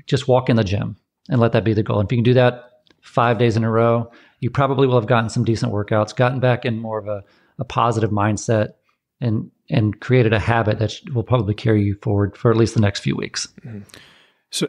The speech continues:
Speaker 3: so David, we had a recent guest who you know, Rachel Richards, who said what she does is she sets a goal, and then she says, "If she doesn't make it, I'm gonna give someone, like, X amount of money."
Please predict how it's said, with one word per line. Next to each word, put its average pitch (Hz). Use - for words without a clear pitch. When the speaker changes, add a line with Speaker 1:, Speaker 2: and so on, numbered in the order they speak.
Speaker 3:
so -
David, 147
we 135
had 131
a 120
recent 127
guest 123
who 139
you 127
know, 123
Rachel 120
Richards, 127
who 131
said 135
what 117
she 240
does 143
is 123
she -
sets -
a 135
goal, 127
and 123
then 123
she 117
says, 117
"If 120
she -
doesn't 120
make 165
it, 143
I'm 127
gonna 123
give 123
someone, 117
like, 117
X -
amount 113
of 110
money." 110